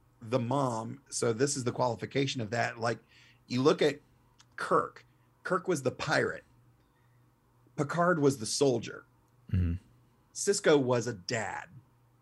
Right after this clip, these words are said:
Speaker 1: you know, or some people view Picard as the father, but Sisko is the dad, you know, and if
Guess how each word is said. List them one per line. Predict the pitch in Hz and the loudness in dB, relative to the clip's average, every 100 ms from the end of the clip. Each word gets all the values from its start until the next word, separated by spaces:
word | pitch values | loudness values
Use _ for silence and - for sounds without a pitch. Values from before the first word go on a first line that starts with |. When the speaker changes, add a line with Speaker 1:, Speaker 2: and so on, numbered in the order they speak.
| _ _ | _ _
Speaker 1:
you | 117 | 0
know, | 123 123 113 | 2 2 4
or | 131 143 139 | 6 6 4
some | - 156 | 2 -2
people | 170 147 143 135 131 | 0 -6 -8 -10 -8
view | 131 139 139 139 | 2 6 6 4
Picard | 139 135 - 180 170 | -8 -4 2 4 4
as | 131 117 | 2 -2
the | 117 - - | -8 -2 2
father, | 143 131 113 107 98 | 4 2 -2 -6 -6
but | 110 - - | -8 -8 -10
Sisko | - 165 156 127 107 | -4 -4 -2 -2 -2
is | 98 | -4
the | 92 - - | -8 -12 -2
dad, | 110 92 85 - | -2 -2 -8 -12
you | 104 | -8
know, | 107 101 | -8 -6
and | |
if | 104 | -8